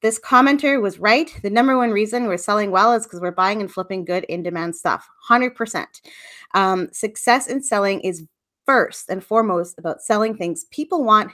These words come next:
that are in demand. The second thing is consistently listing, triggering the algorithm, making your store interesting, making it a place that buyers want to come back to.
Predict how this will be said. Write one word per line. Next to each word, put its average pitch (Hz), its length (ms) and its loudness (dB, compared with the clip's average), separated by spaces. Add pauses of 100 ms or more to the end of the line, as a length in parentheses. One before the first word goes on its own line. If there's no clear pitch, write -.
that 185 120 -4
are - 140 -4
in 185 160 -6
demand. 170 420 -8 (360)
The 165 60 -8
second 247 380 0
thing 285 280 2
is 202 180 -4
consistently 175 920 -6
listing, 262 580 2 (180)
triggering 202 420 0
the 190 160 -4
algorithm, 240 540 2
making 185 320 -6
your 160 80 -8
store - 340 -8
interesting, 285 600 -4 (300)
making 185 280 -6
it 170 80 -2
a - 60 -4
place 214 400 -4
that - 180 -8
buyers 185 400 2
want - 140 -2
to - 120 -14
come 160 120 -10
back - 300 -4
to. - 140 -10